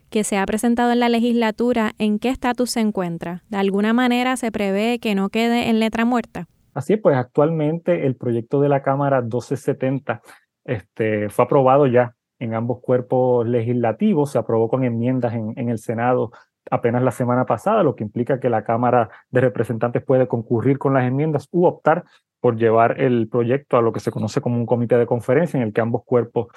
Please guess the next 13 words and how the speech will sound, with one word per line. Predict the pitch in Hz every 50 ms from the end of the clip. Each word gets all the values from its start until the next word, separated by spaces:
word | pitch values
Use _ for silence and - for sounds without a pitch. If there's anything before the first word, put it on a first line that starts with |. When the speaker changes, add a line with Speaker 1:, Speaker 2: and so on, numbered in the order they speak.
| - - - _ _
Speaker 2:
dirimen | - 120 113 117 110 120 131 131 131 120 117 113
la, | 113 107 104 107 110 113
las | - 123 123 113 113
diferencias | 123 117 - 127 117 113 117 127 127 - - 127 120 113 -
en | 127 120 117
el | 113
lenguaje | 110 107 107 110 110 113 117 117 123 127 - - _ _ _ _ _ _ _ _
que | - 110 117 113 110 107 107 104 104 101 -
cada | - 117 117 120 120
uno | 123 123 123 117 123 117 110 _ _ _ _ -
aprobó | 135 - - 131 127 135 180 -
para | - - -
entonces | 117 110 - 117 110 - - 113 110